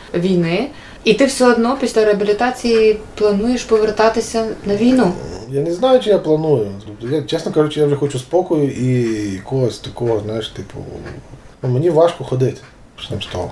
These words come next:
Speaker 2: Тобто, по хаті я ще, по, по офісу я ще ходжу так, типу, ну, в хаті ще без ціпка, по офісу часом з ціпком, а вийти по сходах, спуститися, по сходах піднятися, поїхати в комендатуру проштампувати відпускний, тобто це якби вже не було машини, то я би вже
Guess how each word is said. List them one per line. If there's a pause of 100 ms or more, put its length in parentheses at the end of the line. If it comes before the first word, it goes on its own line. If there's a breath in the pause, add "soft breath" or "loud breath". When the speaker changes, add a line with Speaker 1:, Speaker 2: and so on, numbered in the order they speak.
Speaker 2:
Тобто, (280)
по
хаті
я
ще,
по, (180)
по
офісу
я
ще
ходжу
так,
типу, (300)
ну, (180)
в
хаті
ще
без
ціпка, (500 loud breath)
по
офісу
часом
з
ціпком,
а (340)
вийти
по
сходах,
спуститися,
по
сходах
піднятися, (200)
поїхати (920)
в
комендатуру
проштампувати
відпускний,
тобто
це
якби
вже
не
було
машини,
то
я
би
вже